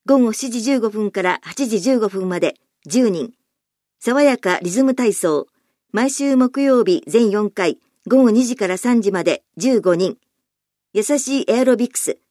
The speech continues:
毎週木曜日全四回、午後七時十五分から八時十五分まで十人。生き生きリフレッシュ体操、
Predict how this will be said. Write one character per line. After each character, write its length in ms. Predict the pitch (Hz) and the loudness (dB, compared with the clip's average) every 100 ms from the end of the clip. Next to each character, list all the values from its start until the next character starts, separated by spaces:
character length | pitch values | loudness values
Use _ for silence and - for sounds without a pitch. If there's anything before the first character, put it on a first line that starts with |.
| _ _ _ | _ _ _
毎 160 | 214 262 | -4 -2
週 240 | 277 277 | 0 2
木 240 | 254 254 262 | 2 0 0
曜 240 | 277 262 | 2 4
日 180 | 190 - - | 2 0 0
全 220 | 240 226 | 2 4
四 200 | 214 214 | 2 0
回、 320 | - 185 - _ _ _ | -2 -6 -6 _ _ _
午 140 | - 262 | 0 2
後 140 | 220 | 0
七 160 | - 262 | -4 -8
時 100 | 220 | -4
十 200 | 294 269 | -2 0
五 80 | 233 | -2
分 240 | 220 208 | -2 -4
か 100 | 202 | -2
ら 160 | 180 - | -4 -4
八 240 | 170 285 | -8 -4
時 120 | 233 180 | -2 0
十 180 | 254 | 0
五 100 | 196 | 0
分 220 | 196 196 185 | -2 -4 -4
ま 100 | 165 | -4
で 200 | 156 - _ - | -4 -6 _ -6
十 240 | 175 247 | 0 2
人。 180 | 185 135 - _ _ _ _ _ - | 2 -6 -12 _ _ _ _ _ -8
生 120 | 226 | -2
き 200 | 302 285 | 0 0
生 80 | 269 | -2
き 220 | 185 147 | -4 -4
リ 80 | 190 | -2
フ 100 | 262 | 0
レ 100 | 277 | 0
ッ 40 | |
シ 140 | - | -4
ュ 20 | 269 | -4
体 180 | 247 | -2
操、 320 | 202 170 151 | 0 -2 -2